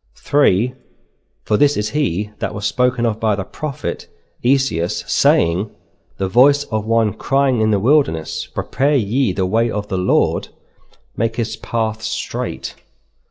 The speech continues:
The way of the Lord, Jehovah God.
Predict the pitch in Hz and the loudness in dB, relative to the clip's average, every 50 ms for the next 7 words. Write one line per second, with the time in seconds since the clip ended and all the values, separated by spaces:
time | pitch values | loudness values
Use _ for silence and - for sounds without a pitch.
0 | _ _ _ - - 92 92 92 104 117 123 127 127 123 - - 117 117 - - | _ _ _ -12 -6 -6 -4 -2 -2 0 0 0 -2 -4 -4 -4 -4 -4 -4 -6
1 | - 110 104 107 123 127 113 92 76 73 76 - - - _ _ _ - - - | -6 -6 -4 -2 -2 -2 -2 -4 -4 -6 -10 -12 -14 -20 _ _ _ -16 -10 -8
2 | 92 90 113 120 113 - 92 - - 113 104 85 80 - | -4 -2 -2 -2 -2 -4 -6 -6 -6 -6 -6 -6 -8 -12